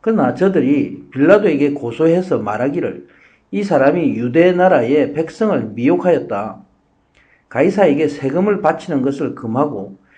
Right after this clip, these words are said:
자칭 왕 그리스도라 하였다 고소합니다. 누가 기자는 예수님이 고소된 이유를 이렇게 정치적이고 사회적인 이유 세 가지로 들고 있습니다. 이런 허위된 제목들은 예수님을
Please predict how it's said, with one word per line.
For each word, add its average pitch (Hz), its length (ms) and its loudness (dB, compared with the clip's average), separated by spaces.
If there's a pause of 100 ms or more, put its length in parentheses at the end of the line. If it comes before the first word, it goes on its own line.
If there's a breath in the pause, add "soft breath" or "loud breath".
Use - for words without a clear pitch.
(180 soft breath)
자칭 170 640 -4
왕 147 380 0
그리스도라 147 520 -4
하였다 127 340 -4
고소합니다. 104 640 -10 (1040 soft breath)
누가 156 240 2
기자는 185 400 2
예수님이 135 840 -4
고소된 180 500 0
이유를 139 400 0
이렇게 123 460 -2 (400 loud breath)
정치적이고 165 1080 -2
사회적인 175 600 -2
이유 117 260 -2
세 - 280 -10
가지로 135 460 -2
들고 135 260 -4
있습니다. - 500 -12 (840 soft breath)
이런 220 300 8
허위된 160 920 4
제목들은 127 1000 -2
예수님을 139 680 -2